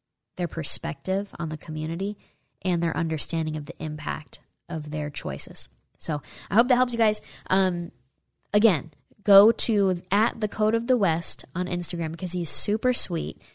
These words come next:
He's got really cool merch, and I got myself a trucker grandpa hat that I even wear, and it says, like, "Live by your word." Let me see what it is. I always forget this,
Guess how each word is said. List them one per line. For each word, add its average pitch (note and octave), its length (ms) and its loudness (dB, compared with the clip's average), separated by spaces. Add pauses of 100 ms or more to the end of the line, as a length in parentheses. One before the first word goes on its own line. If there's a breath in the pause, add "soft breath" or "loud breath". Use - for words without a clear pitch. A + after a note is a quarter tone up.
(120)
He's F#3+ 260 -6
got E3+ 280 -4
really F#3 300 2
cool C4 240 0
merch, E3 480 -6 (100)
and E3 300 -6
I D3+ 200 -6
got F#3+ 180 -4
myself G#3 380 -4
a A3+ 100 -4
trucker A#3+ 500 -4
grandpa E3 400 -4
hat D#3+ 320 -8
that E3+ 140 -8
I D3+ 100 -6
even D3+ 260 -6
wear, C3+ 240 -6
and D3+ 80 -8
it - 140 -12
says, E3 300 -8
like, D#3+ 240 -14
"Live F3 280 -4
by F3 140 -6
your E3 180 -4
word." D#3 540 -8
Let F3 80 -14
me G3+ 60 -14
see - 160 -20
what D3 120 -20
it - 100 -16
is. - 220 -12 (1700 soft breath)
I D#3+ 160 -10
always E3+ 220 -6
forget - 260 -12
this, - 300 -8